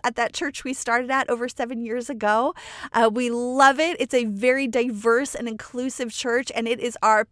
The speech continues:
passion and our heart, um, to be with these people and do our journey of life together. Um, in my time in Florida, I've had the awesome opportunity to be able to run a homeless children's program.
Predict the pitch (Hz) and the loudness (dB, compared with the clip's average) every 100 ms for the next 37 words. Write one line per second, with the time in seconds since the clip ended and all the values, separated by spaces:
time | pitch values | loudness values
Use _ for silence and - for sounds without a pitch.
0 | _ 220 214 226 233 - 269 240 208 185 | _ -8 4 6 6 0 -2 -2 -6 -8
1 | 190 - 196 214 202 - - - - - | -10 -6 0 0 -2 -10 -14 -18 -8 0
2 | 208 208 196 - - 220 180 240 247 247 | 2 2 0 -4 -4 -6 -4 -2 -2 -4
3 | 233 - 233 214 208 208 202 208 214 202 | -6 -6 -8 -2 0 0 -2 -4 -4 -2
4 | 196 196 196 196 190 190 185 190 - 190 | -2 -2 -6 -6 -8 -6 -6 -6 -10 -4
5 | 175 165 165 202 - - - - - 202 | -4 -4 -6 -8 -14 -20 -20 -10 -6 -4
6 | 202 - 269 269 262 - 254 254 - 254 | -6 -2 0 2 0 0 -4 -4 -4 0
7 | 240 240 240 233 202 202 208 202 - 220 | 2 4 4 4 0 -4 -8 -8 0 0
8 | 240 233 - 220 208 233 220 220 214 220 | 0 -2 -2 -2 -4 -4 -4 -4 -2 0
9 | 208 202 196 208 208 202 202 196 190 - | 0 -2 -4 0 -2 0 -2 -4 -6 -4
10 | 269 254 254 - 269 240 247 233 226 233 | -2 0 -4 -2 -2 2 2 4 2 0